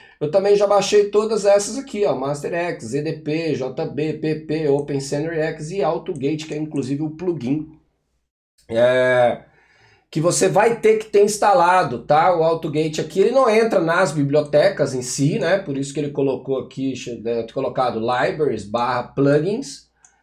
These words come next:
porque você precisa ter as libraries, que eu tô deixando aqui no vídeo pra vocês, e você precisa ter o plugin, né? Mas plugin não é o assunto do vídeo.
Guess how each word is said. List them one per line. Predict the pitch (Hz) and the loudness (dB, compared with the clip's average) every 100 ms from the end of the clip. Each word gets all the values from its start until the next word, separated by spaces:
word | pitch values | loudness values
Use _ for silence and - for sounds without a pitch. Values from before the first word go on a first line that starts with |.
| _ | _
porque | 127 | -8
você | 127 147 | -6 -6
precisa | 139 127 - 139 139 123 - - _ _ - | -6 -6 -2 -2 0 -4 -6 -20 _ _ -2
ter | 151 | 2
as | 147 147 | 4 4
libraries, | 135 127 123 139 233 - | 2 2 2 2 -2 -2
que | 151 | -8
eu | |
tô | 135 | -8
deixando | 120 117 - 113 | -8 -6 -4 -2
aqui | 113 - 117 | -4 -6 -6
no | 117 | -4
vídeo | 104 110 107 | -6 -8 -8
pra | 113 | -8
vocês, | 113 127 - 151 202 214 | -8 -8 0 2 2 -2
e | |
você | 214 220 | -6 -10
precisa | - - 202 | -12 -8 -6
ter | 208 | -2
o | 208 208 | -2 -2
plugin, | - 202 202 123 113 | 2 2 2 0 -2
né? | 120 175 185 | 2 2 2
Mas | 170 143 | 0 -2
plugin | 202 240 247 | 0 2 2
não | 262 254 | 2 4
é | 233 233 | 4 4
o | 226 | 4
assunto | 214 - 208 214 226 | 2 -2 -4 -4 -4
do | 226 | -6
vídeo. | 175 160 - | -4 -4 -6